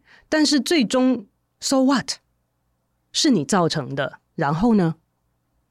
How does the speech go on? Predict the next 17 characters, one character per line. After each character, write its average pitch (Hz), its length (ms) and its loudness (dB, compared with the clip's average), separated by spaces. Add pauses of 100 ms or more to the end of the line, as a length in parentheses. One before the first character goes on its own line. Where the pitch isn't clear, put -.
(320)
然 202 140 2
后 262 100 2
我 196 140 4
要 196 140 2
你 180 100 2
改 147 200 -4
吗？ 156 220 -8 (600)
然 208 160 2
后 302 120 4
我 190 140 4
的 180 100 0
快 226 280 2
乐 208 300 2 (480)
是 - 260 2
要 294 320 2
依 170 260 2
赖 220 440 2